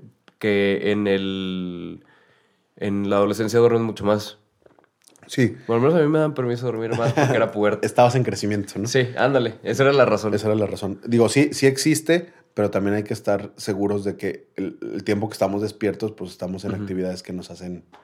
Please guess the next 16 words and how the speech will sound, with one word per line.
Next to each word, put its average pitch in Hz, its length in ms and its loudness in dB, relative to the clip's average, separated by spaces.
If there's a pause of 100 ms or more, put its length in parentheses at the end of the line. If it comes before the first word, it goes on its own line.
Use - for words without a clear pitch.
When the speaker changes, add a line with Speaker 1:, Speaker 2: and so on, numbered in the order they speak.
(520)
Speaker 2:
que 101 80 -8
son 101 140 0
productivas 107 600 2
y - 40 -16
que - 100 -12
nos 87 100 -10
hacen 92 240 -8
bien, 92 260 -4 (400)
¿no? 92 160 -10
Speaker 1:
Sí. 92 80 -8 (800)
Speaker 2:
Ahora, 110 300 6
dentro 113 380 4
de 107 80 4
todos 139 260 4
estos 143 280 -2
hábitos, 135 520 -2